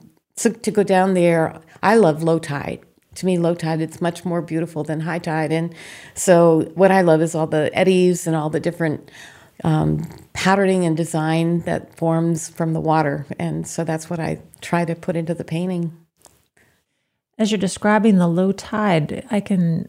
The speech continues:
Speaker 2: absolutely see that. And I was commenting to you before about the remarkable detail in the front of the work
Speaker 1: Well,
Speaker 2: and
Speaker 1: thank
Speaker 2: how,
Speaker 1: you.
Speaker 2: how much time that must have taken.
Speaker 1: <laughs> Well, I love, I love rocks.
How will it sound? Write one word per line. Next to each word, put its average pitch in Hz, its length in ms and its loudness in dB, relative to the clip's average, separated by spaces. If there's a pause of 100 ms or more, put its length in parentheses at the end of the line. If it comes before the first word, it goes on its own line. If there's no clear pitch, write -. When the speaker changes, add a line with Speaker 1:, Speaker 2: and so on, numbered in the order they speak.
(120)
Speaker 2:
absolutely 202 540 0
see 220 320 -6
that. 165 380 -2
And 170 200 -2
I 160 80 -2
was 165 220 -4
commenting 175 600 0
to - 160 -6
you 175 100 0
before 185 440 -2
about 143 320 -2
the - 300 -4
remarkable 160 720 -4 (280)
detail - 720 -4 (140)
in 170 140 -2
the 151 260 -4
front - 540 -4 (180)
of - 520 -6
the 170 120 -2
work 160 460 -2 (240)
Speaker 1:
Well, 185 80 -8
Speaker 2:
and 185 100 -4
Speaker 1:
thank 185 280 4
Speaker 2:
how, 202 60 -2
Speaker 1:
you. 165 140 2
Speaker 2:
how 196 80 2
much 190 240 2
time 285 360 0
that - 140 2
must - 240 -2
have 170 160 -4
taken. - 380 -2
Speaker 1:
<laughs> 254 160 2 (800)
Well, 226 440 6 (440)
I 214 140 4
love, 247 520 4
I 214 80 0
love 226 460 4 (120)
rocks. 180 640 0